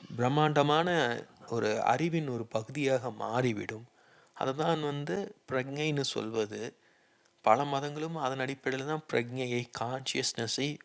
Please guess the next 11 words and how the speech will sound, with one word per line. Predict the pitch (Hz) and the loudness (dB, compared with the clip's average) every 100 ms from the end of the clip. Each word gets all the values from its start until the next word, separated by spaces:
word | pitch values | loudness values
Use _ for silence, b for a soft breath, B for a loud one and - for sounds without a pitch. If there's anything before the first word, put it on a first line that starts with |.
| - | -8
முன்னிறுத்துகின்றன. | 113 131 135 120 - 110 101 95 92 90 | -6 -2 -2 -2 -4 -4 -6 -6 -6 -8
அதுதான் | - 110 120 131 | -8 -6 -4 -2
அறுதி | 117 107 113 117 | -2 -2 0 -2
உண்மைன்னு | 113 104 101 107 110 - | -4 -6 -4 -4 -4 -6
சொல்கின்றன. | 113 107 98 98 104 107 120 b b b b b b _ | -10 -10 -10 -10 -12 -14 -18 b b b b b b _
இந்த | 101 | -10
பிரபஞ்சம் | - 107 110 131 135 147 160 156 | 0 2 4 2 2 0 -2 2
தன்னளவில் | 147 131 131 135 135 170 180 - _ _ _ | 2 4 2 2 0 -2 -4 -10 _ _ _
பிரக்ஞை | - 117 127 135 131 | 2 2 6 4 4
தன்மை | 120 120 117 | 2 2 -2
கொண்டது | - 104 107 98 107 | -4 -6 -2 -4 -4